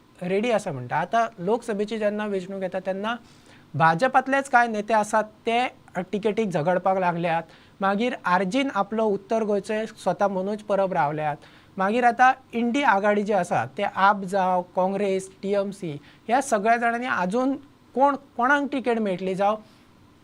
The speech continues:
ती इंडी आघाडी आसतली काय, तर मागीर उत्तरेक काँग्रेस जावं दक्षिणेक आप काय, एक टिकेट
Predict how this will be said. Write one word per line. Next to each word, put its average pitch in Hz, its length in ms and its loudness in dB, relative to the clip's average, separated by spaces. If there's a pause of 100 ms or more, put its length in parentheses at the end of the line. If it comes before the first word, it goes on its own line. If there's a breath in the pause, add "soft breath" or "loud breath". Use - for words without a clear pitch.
(640)
ती 233 140 2
इंडी 226 220 0
आघाडी 214 380 4
आसतली 208 360 0
काय, 180 260 2 (100)
तर 190 60 -4 (120)
मागीर 196 280 -2 (120)
उत्तरेक 226 560 -2
काँग्रेस 202 460 0
जावं 202 200 2 (300 loud breath)
दक्षिणेक 214 500 -2 (100)
आप 190 360 2
काय, 208 240 2
एक 233 240 -2
टिकेट 220 320 -2